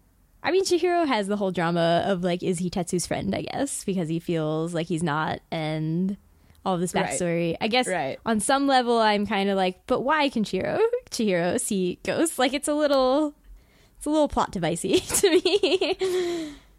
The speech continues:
Speaker 2: I'm, I'm okay with that. Chihiro, I, I feel that, like, there are a lot of characters that were left to have their own stories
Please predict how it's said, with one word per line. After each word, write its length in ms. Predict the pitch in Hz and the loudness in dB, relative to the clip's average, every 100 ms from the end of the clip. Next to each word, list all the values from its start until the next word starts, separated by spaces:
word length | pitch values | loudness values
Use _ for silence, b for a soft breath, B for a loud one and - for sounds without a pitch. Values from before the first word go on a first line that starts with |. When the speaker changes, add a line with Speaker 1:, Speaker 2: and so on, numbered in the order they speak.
| _ | _
Speaker 2:
I'm, 140 | 285 480 - | 0 0 0
I'm 140 | 494 539 | 0 0
okay 260 | - 277 302 | 2 0 2
with 240 | 311 - 262 _ _ | -2 -6 -18 _ _
that. 680 | 302 302 320 339 359 - - - _ _ _ - | 0 2 2 2 -2 -6 -10 -12 _ _ _ -2
Chihiro, 640 | 320 285 349 381 392 381 - _ _ _ _ _ | 0 2 2 4 2 0 -6 _ _ _ _ _
I, 220 | - 269 - | -2 0 0
I 140 | 277 | -2
feel 320 | - 320 349 | 0 0 0
that, 140 | 285 240 | 0 0
like, 180 | 226 - | -2 0
there 180 | 220 - | -2 0
are 340 | 185 185 220 269 | 0 2 2 0
a 60 | 220 | 0
lot 200 | 190 196 | 0 -2
of 80 | |
characters 580 | 190 175 175 247 262 254 | -2 -2 -2 -2 -2 -2
that 260 | - 185 175 | -2 -2 -2
were 140 | 185 | -2
left 400 | 185 180 - - - | -2 -2 -4 -10 -6
to 120 | 214 | -6
have 300 | - 185 190 | -2 -4 -2
their 180 | 214 - | -4 -2
own 200 | 185 175 | -4 -4
stories 720 | - 175 175 180 208 220 196 | -4 -2 -2 0 0 -2 -4